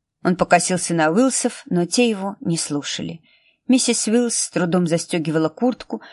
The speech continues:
а муж беспомощно наблюдал за ее дрожащими пальцами,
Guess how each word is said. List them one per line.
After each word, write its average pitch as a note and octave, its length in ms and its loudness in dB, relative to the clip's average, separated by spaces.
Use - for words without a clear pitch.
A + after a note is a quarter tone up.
а E3+ 80 6
муж F#3+ 200 2
беспомощно B3+ 680 2
наблюдал E3+ 580 2
за F3 120 -4
ее E3 180 0
дрожащими D#3+ 640 0
пальцами, G#3+ 560 2